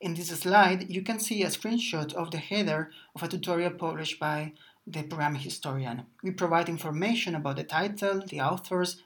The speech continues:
a description, the license of use, other contributors, such as editor, reviewers, or translators, some relevant dates, um, of the life of the resource, and keywords. In other words,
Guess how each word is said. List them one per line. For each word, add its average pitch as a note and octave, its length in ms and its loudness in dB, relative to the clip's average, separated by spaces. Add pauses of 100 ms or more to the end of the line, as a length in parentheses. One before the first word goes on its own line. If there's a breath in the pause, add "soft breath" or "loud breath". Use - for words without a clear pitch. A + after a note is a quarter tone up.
a D#3 40 -10
description, F3+ 840 -2 (360 loud breath)
the D#3 100 -2
license F3+ 340 2
of F#3+ 140 -4
use, F3 340 -2 (240)
other F#3+ 220 0
contributors, E3 920 -2
such - 200 -8
as C#3 100 -10
editor, D#3+ 420 -4
reviewers, D3 760 -6
or C#3+ 120 -8
translators, F3 760 0 (340 loud breath)
some G#3+ 220 2
relevant D#3+ 360 4
dates, E3+ 380 0 (220)
um, D#3+ 280 -4
of D#3 160 -6
the E3+ 80 -4
life D3+ 280 -2
of D#3 80 -14
the D#3 100 -8
resource, G3 480 0 (120)
and F#3 460 2
keywords. D#3 520 -2 (800 loud breath)
In G#3+ 100 2
other B3 200 6
words, E3+ 400 4